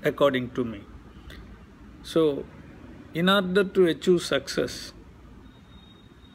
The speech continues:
so you must, uh, do certain tasks, I mean, certain things in a different way.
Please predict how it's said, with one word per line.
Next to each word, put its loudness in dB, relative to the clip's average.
so 2
you 6
must, -2
uh, 0
do 4
certain 0
tasks, 0
I 0
mean, 2
certain 0
things -4
in 2
a 4
different 0
way. -8